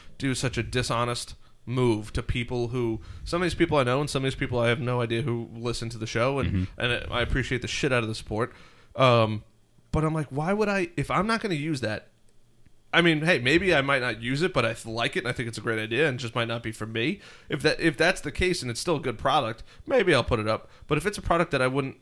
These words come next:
Speaker 1: I don't even, I don't like, I don't use, I have, I don't think it's even worth it,
Speaker 2: Mm-hmm.
Speaker 1: I'm not gonna fucking try to sell somebody on that.
Speaker 2: I
Speaker 1: I'd
Speaker 2: agree.
Speaker 1: rather just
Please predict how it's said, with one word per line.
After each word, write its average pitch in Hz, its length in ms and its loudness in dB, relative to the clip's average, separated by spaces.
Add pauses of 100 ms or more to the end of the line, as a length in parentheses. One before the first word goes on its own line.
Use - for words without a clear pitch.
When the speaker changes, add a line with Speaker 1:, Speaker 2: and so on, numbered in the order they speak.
(120)
Speaker 1:
I 127 80 0
don't 139 200 -2
even, 110 320 -6
I 127 80 2
don't 95 140 -2
like, 117 340 -2
I 113 80 0
don't 107 160 -4
use, 135 280 -2
I 98 80 -2
have, 110 180 -2
I 120 60 0
don't 117 160 -2
think 123 140 -6
it's 113 280 -10
even 107 260 -6
worth 110 260 -2
it, 165 120 0 (180)
Speaker 2:
Mm-hmm. 98 180 -6 (100)
Speaker 1:
I'm 143 140 -2
not 208 140 -2
gonna 117 160 -6
fucking 117 500 -6 (180)
try 120 180 2
to 104 100 -4
sell 101 300 -4
somebody 110 340 0
on 110 120 -2
that. 143 220 0 (420)
Speaker 2:
I - 80 -6
Speaker 1:
I'd 120 60 2
Speaker 2:
agree. 147 100 4
Speaker 1:
rather 160 200 8
just 143 220 0